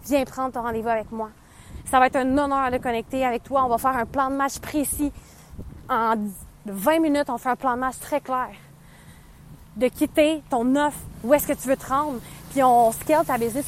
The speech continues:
au maximum cette année. On est en début d'année, puis peu importe quand t'écoutes ça, si t'écoutes ça puis t'as écouté jusqu'à la fin, tu es cette personne-là.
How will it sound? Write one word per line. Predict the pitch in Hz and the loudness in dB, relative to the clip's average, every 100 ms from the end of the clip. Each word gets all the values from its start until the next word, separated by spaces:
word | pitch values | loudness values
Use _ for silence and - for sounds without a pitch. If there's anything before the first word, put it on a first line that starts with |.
| 220 | -4
au | |
maximum | 220 254 254 - 254 254 | -4 -4 -4 -4 -4 -4
cette | 254 233 | -6 -4
année. | 220 220 208 - - - - | -6 -6 -10 -14 -14 -10 -2
On | |
est | 254 269 | 0 2
en | 269 | 2
début | 247 285 330 | 2 2 2
d'année, | 285 285 | 2 -2
puis | - - | -4 -2
peu | 320 | 0
importe | 269 320 - | 2 0 -2
quand | 269 | -8
t'écoutes | 254 262 - | -4 -6 -4
ça, | - 294 - - - | -2 -2 -2 -14 -10
si | - - 359 | -4 2 4
t'écoutes | 403 294 - | 4 0 0
ça | 311 | 0
puis | 302 - | 0 -2
t'as | |
écouté | 262 - 277 | -4 -4 -6
jusqu'à | 254 - 240 | -6 -2 -2
la | 214 | -2
fin, | - 269 262 - - - | -4 -8 -10 -16 -10 -4
tu | 269 | -2
es | |
cette | 254 262 | -2 -2
personne-là. | - 233 - 226 226 240 | -6 -8 -4 -4 -4 -6